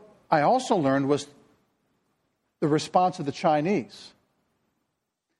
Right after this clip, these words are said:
You see, the Chinese would call all the Westerners, any Westerner who came to their country, they call them Christians because they came from a Christian country. But they saw that these Christians were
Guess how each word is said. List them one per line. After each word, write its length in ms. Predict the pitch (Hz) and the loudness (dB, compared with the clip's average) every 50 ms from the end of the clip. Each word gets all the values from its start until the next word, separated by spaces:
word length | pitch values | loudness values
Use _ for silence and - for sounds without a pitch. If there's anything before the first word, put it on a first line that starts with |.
| _ _ _ _ _ | _ _ _ _ _
You 80 | - - | -4 0
see, 120 | - 262 | 2 2
the 80 | 220 214 | 2 2
Chinese 480 | - - 254 240 277 285 277 269 202 | 2 2 4 4 4 4 2 2 2
would 180 | 208 202 - - | 2 0 0 -2
call 460 | - - 240 247 240 208 185 170 170 - | 0 2 2 4 4 4 4 2 2 4
all 180 | 190 202 220 240 | 4 4 4 4
the 80 | 233 226 | 2 2
Westerners, 720 | 196 180 208 208 - - - 185 147 123 113 - - - - _ _ _ | 2 2 2 2 0 0 0 0 0 0 -2 -8 -14 -20 -20 _ _ _
any 240 | 240 269 294 311 285 | 2 2 4 2 2
Westerner 480 | 233 233 240 214 - - 220 202 208 175 | 2 2 2 2 0 -2 0 0 2 2
who 100 | 190 185 | 2 0
came 560 | - - 202 196 185 185 185 185 185 190 180 - - - _ _ _ _ _ _ _ _ - | 0 0 0 0 2 2 2 0 0 -2 -4 -8 -14 -20 _ _ _ _ _ _ _ _ -4
to 100 | - 170 | 0 2
their 160 | 170 175 165 | 2 2 0
country, 500 | 175 - 180 160 - - 147 135 135 131 - - - _ _ _ _ | 0 0 0 0 0 0 0 0 0 -2 -4 -10 -20 _ _ _ _
they 140 | 165 180 170 | 0 0 0
call 300 | - - - 202 208 185 | 2 2 2 2 4 2
them 160 | 185 180 156 | 0 -2 -2
Christians 800 | - - 220 202 - - - 156 117 - _ - - - - - _ _ _ _ _ _ _ _ _ _ _ _ _ _ _ _ _ _ | 0 0 0 0 0 -4 -10 -12 -12 -14 _ -16 -16 -16 -16 -20 _ _ _ _ _ _ _ _ _ _ _ _ _ _ _ _ _ _
because 400 | 226 226 - 233 226 208 - 240 | -2 2 2 2 2 4 2 0
they 100 | 240 233 | 0 0
came 320 | - 220 185 175 185 196 | 0 0 0 2 0 0
from 460 | 185 - - 175 156 147 147 160 214 - - - - - _ _ | 0 0 2 4 4 4 2 0 -2 -6 -10 -18 -20 -20 _ _
a 80 | - 233 | -4 -4
Christian 480 | - - - 180 - - - 202 196 - | -4 0 -2 -2 -2 -2 -2 -4 -4 0
country. 480 | - 226 226 208 - - 165 120 101 - _ _ _ _ _ _ _ _ _ _ _ _ _ _ _ _ _ _ _ _ _ _ _ _ _ _ _ _ _ _ _ _ _ _ _ _ _ _ _ | 2 0 0 0 0 -2 -4 -4 -4 -8 _ _ _ _ _ _ _ _ _ _ _ _ _ _ _ _ _ _ _ _ _ _ _ _ _ _ _ _ _ _ _ _ _ _ _ _ _ _ _
But 160 | 196 185 190 | 0 2 4
they 140 | 233 208 196 | 2 2 2
saw 260 | - - 277 269 269 | 2 2 2 4 4
that 140 | 254 220 - | 2 2 2
these 180 | 233 190 - | 0 0 0
Christians 640 | - - - 285 180 - - 202 185 185 202 185 - | -4 0 0 0 0 2 0 0 0 0 0 -2 0
were 400 | 185 185 185 185 180 180 185 180 | 2 2 2 4 2 2 0 -2